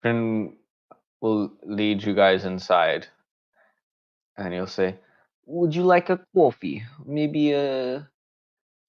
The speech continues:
a hard, a stiffer drink? It's a bit early, though. And you see him, like, go to, like, a little thing where there's tea, coffee, a boil, a, like, some boiled water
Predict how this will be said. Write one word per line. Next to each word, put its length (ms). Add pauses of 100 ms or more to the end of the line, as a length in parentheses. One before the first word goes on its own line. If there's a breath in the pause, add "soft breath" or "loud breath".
(140)
a 80
hard, 420
a 120
stiffer 460
drink? 460 (120)
It's 240 (280)
a 80
bit 240
early, 360
though. 280 (360)
And 180
you 100
see 140
him, 100
like, 160
go 160
to, 140
like, 160
a 40
little 180
thing 220
where 140
there's 300 (360 soft breath)
tea, 320
coffee, 400
a 60
boil, 380
a, 80 (140)
like, 240
some 200
boiled 320
water 540